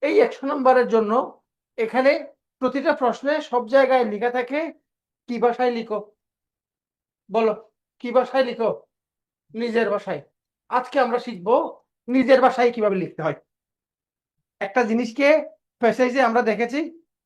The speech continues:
প্যাসেজ থেকে দেখে, দেখা জিনিসটাকেই আমি আমার নিজের ভাষায় লিখবো। নিজের ভাষায় কিভাবে লিখতে হয়, নিজের ভাষায় লেখা ব্যাপারটাকে ইংরেজিতে বলা হয়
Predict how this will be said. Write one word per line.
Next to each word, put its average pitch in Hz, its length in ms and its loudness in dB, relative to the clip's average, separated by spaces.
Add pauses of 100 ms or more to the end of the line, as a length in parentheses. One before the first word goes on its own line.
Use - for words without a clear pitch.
(180)
প্যাসেজ 277 320 -2
থেকে 349 240 -2
দেখে, 254 500 0
দেখা 247 340 0
জিনিসটাকেই 302 680 -6
আমি 269 160 -2
আমার 254 200 -4
নিজের 220 220 -4
ভাষায় 214 260 -6
লিখবো। 196 540 -2 (460)
নিজের 285 380 4
ভাষায় 226 320 0
কিভাবে 202 220 -2
লিখতে 170 280 -8
হয়, 151 140 -2 (840)
নিজের 262 420 2
ভাষায় 294 440 0
লেখা 254 300 -4
ব্যাপারটাকে 226 540 -4
ইংরেজিতে 185 420 -6
বলা 165 260 -2
হয় 262 220 -2